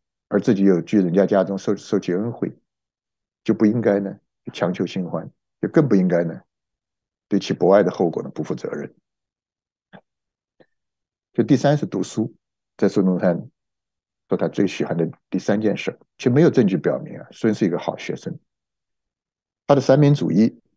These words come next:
是对林肯的一个拙劣的一个抄袭，就林肯的民治、民有、民享。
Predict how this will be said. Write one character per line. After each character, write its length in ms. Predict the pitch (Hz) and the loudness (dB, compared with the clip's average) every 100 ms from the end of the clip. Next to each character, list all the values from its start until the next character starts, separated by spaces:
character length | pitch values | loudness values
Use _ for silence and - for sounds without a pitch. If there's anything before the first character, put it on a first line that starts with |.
| _ - | _ -4
是 160 | - | 0
对 140 | 117 95 | 2 4
林 240 | 95 135 | 2 0
肯 280 | - - - | -6 -12 -12
的 220 | - - _ _ _ _ _ _ | -16 -18 _ _ _ _ _ _
一 100 | - | -8
个 120 | 101 92 | -6 -6
拙 260 | - 87 | -4 0
劣 140 | 107 95 | 0 0
的 100 | - | -6
一 20 | |
个 80 | 82 | -8
抄 220 | - 82 | -6 -8
袭， 240 | - - - _ _ _ | -8 -14 -16 _ _ _
就 80 | 78 | -6
林 160 | 170 | -6
肯 180 | 185 170 | -4 -8
的 80 | 160 | -8
民 220 | 156 170 | -6 -6
治、 120 | 175 | -4
民 160 | 165 165 | -6 -4
有、 120 | 165 | -6
民 160 | 139 165 | -6 -12
享。 300 | - - | -10 -14